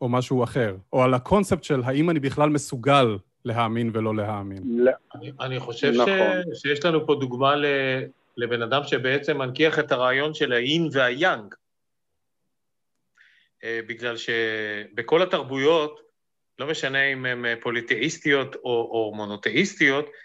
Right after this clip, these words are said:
Speaker 3: יש שני כוחות. אה, יש תרבויות דואליסטיות, ש-, שמתייחסות אל העולם כאל מאבק נצחי בין טוב ורע, בין שני כוחות, בין האמונה וחוסר האמונה, בין השלילי לחיובי,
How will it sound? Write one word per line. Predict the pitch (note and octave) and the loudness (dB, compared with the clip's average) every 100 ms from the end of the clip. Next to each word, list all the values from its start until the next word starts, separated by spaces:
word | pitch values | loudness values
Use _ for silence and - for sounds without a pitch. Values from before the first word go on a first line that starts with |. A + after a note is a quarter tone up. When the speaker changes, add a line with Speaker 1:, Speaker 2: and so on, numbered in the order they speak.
| - _ _ | -20 _ _
Speaker 3:
יש | B2 D#3+ - | 0 0 0
שני | C3 D#3 | -2 0
כוחות. | D#3 B2+ - G2+ - _ _ _ _ _ _ _ - | 0 -4 -4 -8 -10 _ _ _ _ _ _ _ -14
אה, | A2+ A2+ A2 | -8 -8 -2
יש | C#3 C#3+ | -2 -2
תרבויות | C3+ A#2+ C3 B2+ | -4 0 -2 -2
דואליסטיות, | B2+ C3 B2 E3 F3 - A2+ F#2 - _ _ _ _ _ _ | 0 0 2 0 -4 -6 -8 -8 -12 _ _ _ _ _ _
ש-, | - | -10
שמתייחסות | A2+ A2+ A2 A2+ A#2 - D#3 D#3 | -8 -4 -6 -2 -2 2 2 4
אל | |
העולם | C#3 C3 C#3+ D3 | 2 0 -2 -2
כאל | B2+ A#2 | -4 -4
מאבק | A#2+ A2+ A2 D3+ D#3+ - | -4 -6 -2 -2 -2 -8
נצחי | C3 - G3+ F#3 | -12 -8 -4 -2
בין | C3 C3 | -2 -4
טוב | C3 E3+ C#3 B2 | 0 2 2 -2
ורע, | B2 G#2 - _ _ _ | 0 0 -2 _ _ _
בין | A2+ A#2 | -8 -6
שני | - D#3+ E3+ | 0 0 0
כוחות, | C3 - G#2 - - _ _ _ _ _ | -4 -2 -4 -6 -20 _ _ _ _ _
בין | A2 A#2+ A2+ - | -2 -2 -4 -2
האמונה | A#2+ A#2+ B2+ E3 G3+ | -2 -2 -2 0 0
וחוסר | F3 - D#3+ D3 A#2+ | -2 -4 -4 -2 -4
האמונה, | A2 G#2 G2+ G2 | -4 -6 -10 -6
בין | A#2 | -6
השלילי | A#2+ - B2+ D3 G#3+ G#3+ G#3+ _ - | -6 -6 -8 0 0 0 -6 _ -8
לחיובי, | A#2+ - B2 A#2+ E3+ G#3+ | -8 -4 -2 2 4 2